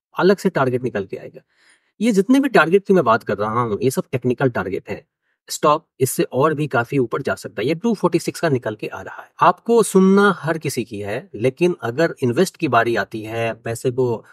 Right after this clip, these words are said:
कहीं पे लगाने की बारी आती है, तो प्रॉपर नॉलेज आपको लेना है, अ, चीजों को समझना है, आपको क्या-क्या सीखना है, टेक्निकल, फंडामेंटल, साइकोलॉजी,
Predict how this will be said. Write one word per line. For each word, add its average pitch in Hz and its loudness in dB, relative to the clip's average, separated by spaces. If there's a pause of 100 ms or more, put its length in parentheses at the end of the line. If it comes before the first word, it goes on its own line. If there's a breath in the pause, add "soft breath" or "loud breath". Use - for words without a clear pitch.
कहीं 123 -2
पे 120 0
लगाने 143 2
की 185 0
बारी 110 2
आती 107 -6
है, 110 -8 (240)
तो 147 0
प्रॉपर 165 2
नॉलेज 139 2
आपको 120 -4
लेना 104 -2
है, 135 -4
अ, 107 -4
चीजों 117 0
को 139 0
समझना 110 0
है, 151 -4
आपको - -2
क्या-क्या 160 0
सीखना 117 -2
है, 104 -8 (260 soft breath)
टेक्निकल, 107 -2
फंडामेंटल, 104 -2
साइकोलॉजी, 107 -4